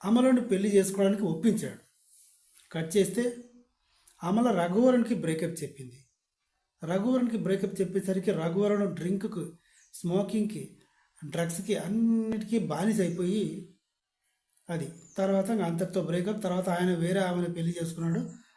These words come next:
అది వేరే విషయం. అమల నాగార్జున పెళ్లి చేసుకొని అయ్యగారు పుట్టారు, అఖిల్ బాబు పుట్టారు. అఖిల్ బాబు పుట్టిన తర్వాత ఏమైంది? కొంతకాలం నగ్మాతో డేటింగ్, నగ్మాతో బ్రేకప్.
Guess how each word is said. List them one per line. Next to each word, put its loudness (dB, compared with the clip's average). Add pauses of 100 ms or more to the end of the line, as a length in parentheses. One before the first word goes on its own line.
(120)
అది 0
వేరే 4
విషయం. -6 (1400)
అమల 4
నాగార్జున 4
పెళ్లి 0
చేసుకొని -2 (840)
అయ్యగారు 6
పుట్టారు, -4 (120)
అఖిల్ -2
బాబు 0
పుట్టారు. -12 (340)
అఖిల్ -2
బాబు 0
పుట్టిన -4
తర్వాత 0
ఏమైంది? 0 (340)
కొంతకాలం 2
నగ్మాతో 0
డేటింగ్, -8 (1160)
నగ్మాతో 0
బ్రేకప్. -6